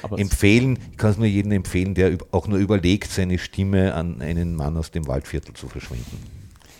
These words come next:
Speaker 1: Also ich, ich glaub, da ist dem Heini, äh, Staudinger durchaus ein bisschen Unrecht getan. Also das Eck will ich ihm ehrlich gesagt nicht abstellen.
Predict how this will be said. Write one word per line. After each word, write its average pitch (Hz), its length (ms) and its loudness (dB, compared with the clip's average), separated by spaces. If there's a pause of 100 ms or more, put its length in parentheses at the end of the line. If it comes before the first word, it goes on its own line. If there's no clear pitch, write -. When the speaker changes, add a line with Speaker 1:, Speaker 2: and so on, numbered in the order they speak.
(400)
Speaker 1:
Also 110 220 0 (360)
ich, 113 180 -2
ich 117 120 -6
glaub, 101 220 0
da 107 120 2
ist 98 200 -2
dem 95 200 -2
Heini, 92 600 -2 (100)
äh, 90 160 -4
Staudinger 90 640 -4
durchaus 87 420 -8
ein 90 80 -8
bisschen 90 240 -10
Unrecht 90 480 -8
getan. 76 380 -6
Also 80 160 -8
das 85 220 -10
Eck - 240 -10
will 90 140 -10
ich 87 120 -12
ihm 85 240 -8
ehrlich 78 240 -10
gesagt - 240 -12
nicht 85 200 -12
abstellen. 80 540 -10